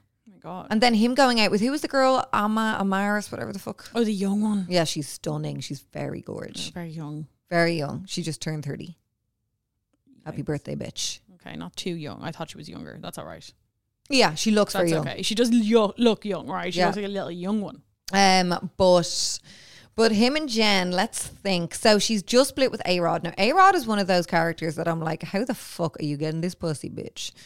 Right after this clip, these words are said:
Speaker 1: Even the name, how do you not get the ick? What's your
Speaker 2: A-Rod?
Speaker 1: name? A-Rod. I know it's, like, Alex Rodriguez <laughs> or something, but I'm like,
Speaker 2: Who was he with
Speaker 1: A-Rod.
Speaker 2: before? Heidi Klum, or am I wrong?
Speaker 1: Like, does anyone else hear A-Rod and just think of a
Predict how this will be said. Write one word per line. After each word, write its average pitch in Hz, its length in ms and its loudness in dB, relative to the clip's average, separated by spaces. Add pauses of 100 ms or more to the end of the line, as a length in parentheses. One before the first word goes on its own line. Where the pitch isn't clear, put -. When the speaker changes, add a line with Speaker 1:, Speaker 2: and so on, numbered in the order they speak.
(120)
Speaker 1:
Even 214 240 -2
the 262 60 2
name, 202 320 -2
how 180 140 -4
do 208 80 -6
you 240 60 0
not 208 200 -2
get 196 140 -10
the 170 260 -10
ick? - 240 -16
What's 196 180 -10
your 175 180 4
Speaker 2:
A-Rod? 220 200 4
Speaker 1:
name? 262 240 4
A-Rod. 175 320 -2
I - 60 -4
know 254 100 2
it's, 269 80 -2
like, 233 180 -6
Alex 190 360 -2
Rodriguez 190 760 -2
<laughs> - 40 4
or - 60 8
something, 349 300 4
but 294 100 8
I'm 269 100 8
like, 233 240 6 (600)
Speaker 2:
Who 294 140 2
was 381 100 8
he 349 180 8
with 262 220 6
Speaker 1:
A-Rod. 196 280 6
Speaker 2:
before? 180 520 4
Heidi 208 260 -4
Klum, 233 300 -4
or 285 80 -2
am 170 180 2
I 151 60 -2
wrong? - 600 -8 (120)
Speaker 1:
Like, 269 200 -4 (140)
does 247 100 -2
anyone 370 200 2
else 339 120 2
hear 330 180 -2
A-Rod 202 420 2
and 214 80 2
just 196 140 -4
think 202 160 -4
of 185 80 -6
a 180 100 -6